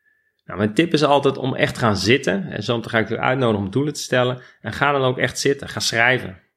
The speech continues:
Geef jezelf een timer, tien minuten, zodat je in een bepaalde trance flow komt, zodat je door blijft schrijven en dat er veel meer omhoog komt. Maar ook dat je ziet, wat is er nou niet gelukt? En waar liep je nou op vast vorig jaar?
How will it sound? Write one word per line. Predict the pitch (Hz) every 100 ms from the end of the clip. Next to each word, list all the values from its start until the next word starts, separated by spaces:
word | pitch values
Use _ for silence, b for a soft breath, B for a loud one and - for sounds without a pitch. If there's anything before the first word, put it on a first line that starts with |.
| _
Geef | - - 139
jezelf | 123 123
een | 110 104
timer, | 131 131 151 160 156
tien | 143 135
minuten, | 135 135 131 - -
zodat | - 110
je | 110
in |
een | 107
bepaalde | 107 110 98
trance | - 123 131 131
flow | 127 131 131
komt, | 127 123
zodat | 110 104
je | 101
door | 117 113
blijft | 90 90 -
schrijven | 95 - -
en | 90
dat | -
er |
veel | - 107
meer | 98
omhoog | 95 85 -
komt. | - - - _ _ _ _ _ _ _ _ _ -
Maar | 165 -
ook | 208 220 214
dat | 170
je | 170 -
ziet, | 135 143 -
wat | 180
is | -
er | 180
nou | 165
niet | 175 233 -
gelukt? | 147 95 - - _ _ -
En | 117
waar | 139
liep | 180
je | 185
nou | 175
op | 156
vast | - 208 208 - - _
vorig | - 117 104
jaar? | 90 - -